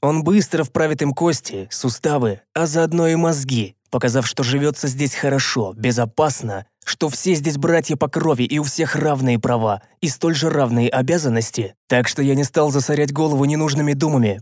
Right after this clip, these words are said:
положившись во всем на Коина. Уже в пути я получил очередную весточку из дома, чему несказанно обрадовался. Не читая послания, быстро написал подробное письмо и отправил едва передохнувшую птаху обратно домой.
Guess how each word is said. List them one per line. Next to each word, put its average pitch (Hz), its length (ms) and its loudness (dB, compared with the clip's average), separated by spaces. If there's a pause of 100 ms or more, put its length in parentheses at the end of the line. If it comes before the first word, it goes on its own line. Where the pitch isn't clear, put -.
положившись 123 580 0
во 151 140 0
всем 135 340 2
на 127 140 2
Коина. 104 500 -2 (300)
Уже 123 260 2
в 117 80 -6
пути 147 240 -2
я 117 160 4
получил 131 340 2
очередную 147 480 0
весточку 143 420 0
из 135 240 -2
дома, 131 260 2
чему 147 260 0
несказанно 151 560 0
обрадовался. 117 840 -2 (160)
Не 117 200 2
читая 123 300 2
послания, 117 560 0
быстро 147 320 0
написал 147 400 0
подробное 147 460 0
письмо 143 340 0
и - 80 -2
отправил 156 480 0
едва 135 380 0
передохнувшую 131 680 0
птаху 151 460 -2
обратно 143 480 0
домой. 117 400 2